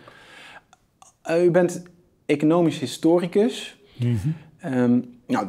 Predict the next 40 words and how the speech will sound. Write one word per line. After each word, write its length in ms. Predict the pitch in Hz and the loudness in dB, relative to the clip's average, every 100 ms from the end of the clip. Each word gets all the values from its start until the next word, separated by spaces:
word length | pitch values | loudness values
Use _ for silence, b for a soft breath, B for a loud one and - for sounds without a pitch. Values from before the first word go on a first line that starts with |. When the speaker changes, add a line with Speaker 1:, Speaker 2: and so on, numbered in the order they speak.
| - | 0
Speaker 1:
we 80 | 123 | 2
hebben 180 | 135 143 | 2 4
het 40 | |
al 200 | 143 139 | 4 4
over 160 | 127 123 | 2 -2
de 60 | |
goudstandaard 680 | - 143 196 - 190 185 170 | 0 2 2 0 0 0 0
gehad. 320 | 160 165 254 - | -2 -2 -2 -4
Speaker 2:
Ja. 60 | |
Speaker 1:
Maar 140 | 120 147 | -2 -2
het 100 | 147 | -2
is 100 | 147 | -4
misschien 300 | 147 180 165 | -4 0 0
ook 100 | 156 | 2
interessant 440 | 160 143 175 160 | 0 0 -2 0
om 160 | 156 151 | 0 -2
te 100 | - | 2
kijken 260 | 165 151 | 2 2
van 200 | 151 143 B B B B - | 0 -4 B B B B -2
waar 440 | 165 156 170 165 | 2 4 4 2
is 140 | 156 | 0
dan 240 | 180 165 160 | 2 4 4
het 260 | 156 147 | 2 2
midden 600 | 151 147 151 165 165 165 - - | 2 4 4 2 0 -12 -14 -2
tussen 680 | 151 139 147 139 135 127 120 | -2 2 2 4 4 2 4
die 300 | 127 127 123 | 4 2 2
gouden 340 | 151 151 131 | 2 2 2
standaard, 460 | - 156 156 151 135 | 2 2 4 2 2
heel 280 | 151 147 | 2 2
rigide 460 | 127 120 143 143 131 | 0 -4 -2 0 2
vasthouden, 580 | 131 143 143 143 143 147 | 2 0 0 0 2 2
en 140 | 135 | 4
nu, 100 | 139 139 | 2 2
wat 160 | 127 | 0
we 80 | 123 | 2
nu 180 | 139 151 | 2 2
hebben, 240 | 131 123 | 2 2
waarbij 420 | 120 123 127 123 120 | 2 2 2 2 2
heel 240 | 123 143 | 2 0
veel, 320 | 139 131 117 | 2 0 -2